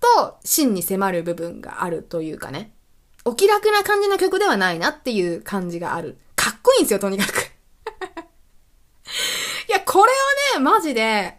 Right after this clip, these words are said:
冒険ですよ。本当に幕開けにふさわしいというか、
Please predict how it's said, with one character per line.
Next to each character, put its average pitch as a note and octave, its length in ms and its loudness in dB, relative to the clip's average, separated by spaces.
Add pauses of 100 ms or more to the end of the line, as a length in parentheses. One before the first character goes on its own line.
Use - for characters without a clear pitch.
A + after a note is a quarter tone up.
冒 F#4 400 6
険 F#4 260 0
で F4+ 120 4
す - 140 0
よ。 F#3+ 160 -2
本 D4+ 240 -2
当 D#4 60 -4
に A#3+ 80 -4
幕 A#3 360 -2
開 F#4 180 2
け F4 140 -8
に E4+ 160 -4
ふ C#4+ 120 -4
さ D#4+ 180 2
わ D#4+ 180 6
し D4+ 100 -6 (120)
い A3+ 60 -4
と F#3 120 -6
い F3 160 -6
う E3+ 60 -10
か、 F3 340 -4